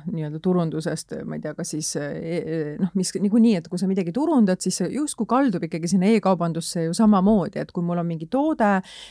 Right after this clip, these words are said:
eh, siis mul on ka nii-öelda ju see, eh, e-platvorm, et saab osta, et, ähm,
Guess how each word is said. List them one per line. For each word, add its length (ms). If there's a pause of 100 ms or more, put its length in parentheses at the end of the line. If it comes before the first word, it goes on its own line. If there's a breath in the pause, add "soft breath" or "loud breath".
eh, 420
siis 240
mul 160
on 140
ka 160
nii-öelda 360
ju 140
see, 280 (280)
eh, 380
e-platvorm, 680
et 100
saab 220
osta, 400 (360 loud breath)
et, 160 (120)
ähm, 680